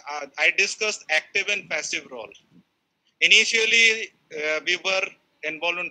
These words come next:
pas-, passive role, but now the scenario is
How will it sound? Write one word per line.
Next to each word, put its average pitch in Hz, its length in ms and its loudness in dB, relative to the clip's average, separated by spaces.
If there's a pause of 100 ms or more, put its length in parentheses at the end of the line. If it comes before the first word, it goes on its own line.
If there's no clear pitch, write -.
(140)
pas-, - 460 -6
passive 160 400 -4
role, 120 200 -12 (540)
but 156 220 -2
now 208 540 -2 (600)
the 160 160 -2
scenario 175 500 -2
is 165 140 0